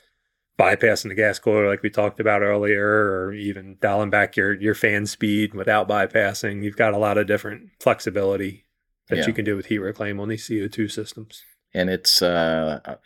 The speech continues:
Speaker 2: similar to H F C. If you c-, if you're removing heat somewhere, you're getting rid of it somewhere else. And, uh,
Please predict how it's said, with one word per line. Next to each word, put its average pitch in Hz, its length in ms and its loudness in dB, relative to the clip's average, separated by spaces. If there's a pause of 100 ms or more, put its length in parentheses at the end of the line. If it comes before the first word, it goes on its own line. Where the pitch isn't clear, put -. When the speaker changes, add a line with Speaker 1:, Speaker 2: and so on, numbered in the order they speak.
(120)
Speaker 2:
similar 123 460 4
to - 140 -4
H 90 240 -2
F 80 140 0
C. 85 560 0
If 82 260 -6
you 92 300 -2
c-, - 120 -16 (120)
if 87 240 -6
you're 80 320 2 (400)
removing 90 460 2
heat 90 180 -2
somewhere, 87 500 2
you're 78 200 0
getting 82 280 2
rid 87 140 2
of 80 80 0
it 76 100 -4
somewhere 76 380 -2
else. 67 400 -6 (100)
And, 76 460 -4
uh, 71 300 -6